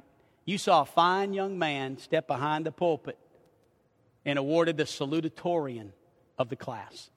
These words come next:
Jerry. You've seen Jerry. There's not many Asians in the church. There's a couple. I married one.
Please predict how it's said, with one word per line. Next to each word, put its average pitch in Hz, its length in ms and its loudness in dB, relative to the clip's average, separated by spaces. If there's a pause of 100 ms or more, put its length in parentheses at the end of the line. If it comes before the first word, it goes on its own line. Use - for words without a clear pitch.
(380)
Jerry. 120 420 -6 (1300)
You've 175 200 -6
seen 139 240 -4
Jerry. 147 420 -2 (140)
There's 147 160 -8
not 165 180 0
many 160 320 -2 (720)
Asians 147 420 -2
in 143 120 -6
the 139 80 -12
church. 156 340 -4
There's 160 200 -2
a 175 40 -6
couple. 156 400 0
I 151 120 -2
married 151 280 2
one. 143 280 -8